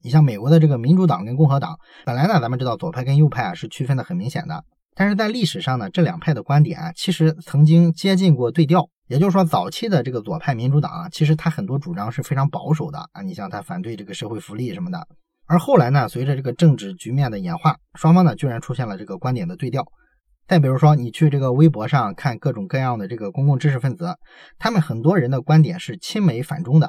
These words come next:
啊，觉得美国这套制度啊才好，并且呢自称是右派，但是他并不是真的那么强调自由。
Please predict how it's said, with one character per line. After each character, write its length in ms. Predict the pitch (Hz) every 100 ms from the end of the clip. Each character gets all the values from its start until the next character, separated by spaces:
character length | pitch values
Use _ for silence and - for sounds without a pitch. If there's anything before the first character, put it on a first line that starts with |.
| -
啊， 80 | -
觉 120 | 127
得 60 |
美 160 | 139 101
国 140 | 117
这 80 | 185
套 140 | 170 131
制 120 | 135
度 100 | 107
啊 100 | 80
才 120 | -
好， 260 | - - - _
并 120 | - 180
且 120 | 107
呢 160 | 117
自 160 | 120 170
称 180 | 151 170
是 140 | 160
右 100 | 160
派， 220 | 151 185 - _ - _
但 160 | 196
是 60 | 196
他 120 | -
并 220 | 196 233
不 80 | 135
是 140 | 156 143
真 160 | 247
的 80 | 269
那 100 | 135
么 100 | 113
强 200 | - 104
调 120 | 107
自 140 | 98 107
由。 180 | 82